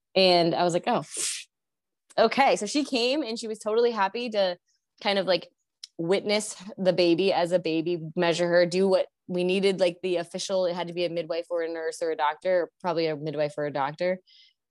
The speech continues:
And then, yeah, I had, like, a friend at, that works at the town hall sign it. So I had just kind of these, it was, it really felt old school, like, running to the town hall and have, and I took my time with it. I didn't rush. It took me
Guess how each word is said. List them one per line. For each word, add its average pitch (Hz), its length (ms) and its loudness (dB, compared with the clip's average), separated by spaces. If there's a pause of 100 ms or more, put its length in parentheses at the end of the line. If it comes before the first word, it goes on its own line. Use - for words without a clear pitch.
And 196 180 6
then, 185 140 6
yeah, 196 200 4
I 165 100 2
had, 180 360 -4
like, 160 220 -4 (1200)
a 180 80 -6
friend 185 460 4
at, 170 240 4
that 165 140 2
works 175 220 2
at 170 140 0
the 165 440 0
town 180 220 0
hall 175 300 0
sign 175 420 -2
it. 175 220 -4
So 202 80 0
I 202 100 2
had 247 180 -4
just 240 160 -12
kind 240 140 -8
of 214 80 -8
these, 202 220 -8
it 214 60 0
was, 220 100 2
it 233 120 2
really 240 180 4
felt 214 240 -2
old 185 180 -4
school, 175 260 -2
like, 156 160 -2
running 175 300 -2
to 175 60 -6
the 170 100 0
town 170 280 -6
hall 160 300 -2
and 156 140 -8 (540)
have, 175 120 2
and 226 140 4
I 254 60 6
took 339 200 0
my 349 120 2
time 277 300 -2
with 160 120 -6
it. 139 100 -2
I 165 200 0
didn't 208 140 -4
rush. 208 260 0
It 170 100 -6
took 196 160 -12
me 180 300 -2